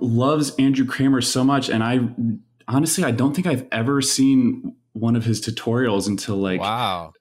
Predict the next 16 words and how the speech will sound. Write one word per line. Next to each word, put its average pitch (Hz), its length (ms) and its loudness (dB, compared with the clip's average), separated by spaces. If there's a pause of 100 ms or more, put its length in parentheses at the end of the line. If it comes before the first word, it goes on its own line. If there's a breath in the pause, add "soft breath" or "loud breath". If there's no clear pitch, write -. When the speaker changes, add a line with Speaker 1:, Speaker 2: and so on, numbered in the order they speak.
(100)
Speaker 1:
earlier 120 420 2
this 113 320 0
year. 104 640 -2 (580 loud breath)
And 98 520 -2
I 104 120 -2
was 104 180 -2
kind 117 180 0
of 110 80 0
blown 107 240 0
away 104 480 0 (300)
by 92 420 -2
the - 60 -10
stuff 101 260 -6
he 98 120 -4
does. 107 340 -2
But - 360 -8